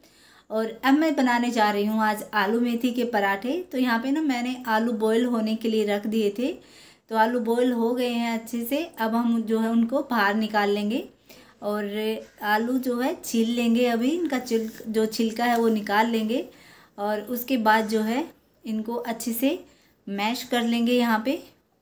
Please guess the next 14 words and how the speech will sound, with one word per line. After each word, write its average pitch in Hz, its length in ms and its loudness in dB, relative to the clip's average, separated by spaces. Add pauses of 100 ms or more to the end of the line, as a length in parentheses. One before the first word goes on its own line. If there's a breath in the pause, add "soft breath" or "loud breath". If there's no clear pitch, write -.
और 220 160 -4
मैश 220 300 -2
करने 262 280 6
के 277 120 2
बाद 233 240 6
ना 277 300 0
इनको 247 300 0
जो 233 180 0
है 262 120 0
कम्प्लीटली 240 760 -2
ठंडा 226 380 2
होने 208 320 0
के 208 140 -4
लिए, 247 260 -4